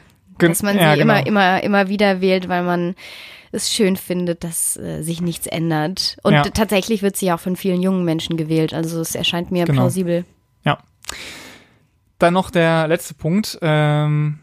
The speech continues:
Speaker 1: da habe ich mal mehrere Sachen zusammengefasst. Und zwar, dass wir so hart flexibel sind, dass wir uns sch-, schlechter organisiert, organisieren als
Speaker 2: Okay.
Speaker 1: vorherige Generationen. Es ist ja so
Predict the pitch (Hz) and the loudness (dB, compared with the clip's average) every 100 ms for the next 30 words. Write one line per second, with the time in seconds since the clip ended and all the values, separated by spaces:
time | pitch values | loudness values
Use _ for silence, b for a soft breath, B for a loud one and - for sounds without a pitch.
0 | - 151 156 151 156 143 135 131 - 127 | 0 2 4 4 4 2 -2 -4 -6 -8
1 | 135 135 - - 208 - 151 - 143 143 | -6 -8 -8 -8 -8 -6 -6 -4 -2 0
2 | 156 - - 139 - 151 147 156 143 139 | 0 -2 -6 -4 0 2 2 0 2 2
3 | 220 262 - 170 175 - - - 156 - | 2 0 -4 -2 -2 -4 -12 -4 -4 -2
4 | 185 139 120 139 165 220 - 190 143 - | -2 0 0 0 0 0 -4 -4 -4 2
5 | 147 151 151 285 156 151 - - - - | 4 4 2 0 0 0 -4 -12 -4 -2
6 | 254 - - 147 135 - - - _ - | 0 -2 0 0 -2 -6 -10 -14 _ -2
7 | 147 139 131 - 143 139 - - 165 151 | 2 2 2 -2 -6 -6 -10 -6 -4 0
8 | 151 160 143 139 131 135 135 131 139 - | 0 0 0 0 -2 -4 -6 -6 -8 -8
9 | - 123 147 151 160 | -8 -4 0 4 4